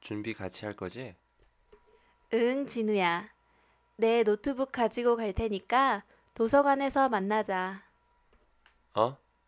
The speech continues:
Speaker 1: 노트북 벌써 고쳤어? 얼마 전에 고장 났었잖아.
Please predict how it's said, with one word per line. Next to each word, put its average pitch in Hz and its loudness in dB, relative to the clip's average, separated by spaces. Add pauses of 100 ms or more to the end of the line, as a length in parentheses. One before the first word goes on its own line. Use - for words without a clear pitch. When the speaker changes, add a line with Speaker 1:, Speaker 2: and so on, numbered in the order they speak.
(320)
Speaker 1:
노트북 123 -4
벌써 110 0
고쳤어? 110 -6 (960)
얼마 117 2
전에 110 -6
고장 110 -4
났었잖아. 95 -8